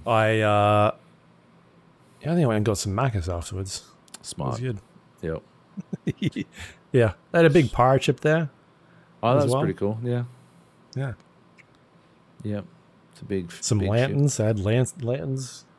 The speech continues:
Speaker 2: Yeah.
Speaker 1: They had a couple lanterns. I don't know where they went. Um,
Speaker 2: Uh,
Speaker 1: sort
Speaker 2: yeah,
Speaker 1: of like
Speaker 2: yeah. W-,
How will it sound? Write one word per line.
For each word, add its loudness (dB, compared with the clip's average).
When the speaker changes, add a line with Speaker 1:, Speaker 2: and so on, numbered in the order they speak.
Speaker 2:
Yeah. 2
Speaker 1:
They -4
had 4
a 4
couple 2
lanterns. 0
I 6
don't 2
know 0
where -4
they -6
went. -8
Um, -4
Speaker 2:
Uh, -2
Speaker 1:
sort -2
Speaker 2:
yeah, 0
Speaker 1:
of 0
like 0
Speaker 2:
yeah. -8
W-, -12